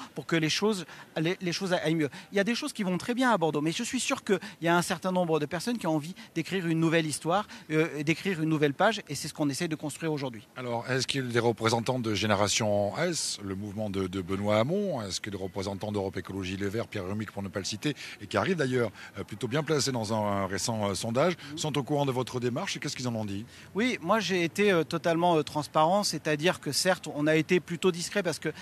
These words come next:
Speaker 1: ça demande beaucoup, beaucoup de travail et on voulait faire moins de communication mais plus de travail. C'est la raison pour laquelle on, euh, livre maintenant, euh, euh, le fruit de ce travail, euh, une fois qu'il est effectivement, euh, réalisé. Mais, euh, j'ai pris le soin d'expliquer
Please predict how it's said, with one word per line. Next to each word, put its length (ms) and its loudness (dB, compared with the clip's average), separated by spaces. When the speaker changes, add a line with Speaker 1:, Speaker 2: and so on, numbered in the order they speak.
Speaker 1:
ça 140 -2
demande 220 2
beaucoup, 360 -2
beaucoup 260 -2
de 60 -16
travail 520 6
et 80 2
on 80 4
voulait 340 4
faire 300 2
moins 220 2
de 60 -2
communication 600 2
mais 140 2
plus 220 -6
de 60 4
travail. 320 6
C'est 100 0
la 60 6
raison 220 2
pour 120 -2
laquelle 260 2
on, 240 8
euh, 240 4
livre 420 2
maintenant, 580 6
euh, 40 4
euh, 120 2
le 120 4
fruit 220 -2
de 100 2
ce 140 -4
travail, 540 4
euh, 180 0
une 80 -4
fois 180 2
qu'il 220 -6
est 180 -4
effectivement, 680 -2
euh, 140 0
réalisé. 480 0
Mais, 300 4
euh, 240 0
j'ai 160 -2
pris 220 -4
le 120 0
soin 360 -2
d'expliquer 720 -2